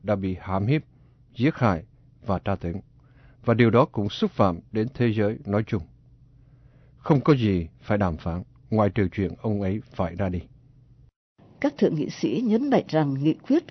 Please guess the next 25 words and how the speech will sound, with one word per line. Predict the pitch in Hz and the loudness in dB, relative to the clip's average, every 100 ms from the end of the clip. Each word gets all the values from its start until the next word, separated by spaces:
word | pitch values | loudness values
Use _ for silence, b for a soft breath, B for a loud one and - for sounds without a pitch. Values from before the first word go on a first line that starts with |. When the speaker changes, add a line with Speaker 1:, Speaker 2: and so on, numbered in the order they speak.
| - | -2
Speaker 2:
không | 254 208 | 0 4
đòi | 151 135 | 2 2
hỏi | 135 120 | 0 -2
bố | 127 170 240 | 2 0 0
trí | 208 | -4
quân | 247 202 165 | -2 -2 0
đội | 151 - | 0 0
ở | 131 120 | -4 -4
Syria | - 160 160 160 139 - _ B B B B - | -2 0 2 2 0 -6 _ B B B B 0
và | 175 165 | 0 2
cũng | - 262 | 0 -2
không | - 220 | 0 -2
cho | 214 220 | 0 -4
phép | 233 330 | 0 -2
sử | - 139 | 0 -2
dụng | 123 147 - | 0 -4 -4
đến | 151 202 | -6 -6
sức | 285 - | -6 -2
mạnh | 165 - | -2 0
quân | 175 151 | -2 -2
sự. | - 135 - - - B B B B B B B - | -2 -2 -2 -16 -20 B B B B B B B 0
Tuy | 180 160 | 2 2
kêu | - 165 | 2 0
gọi | 147 - | 0 -2
chính | 180 | -4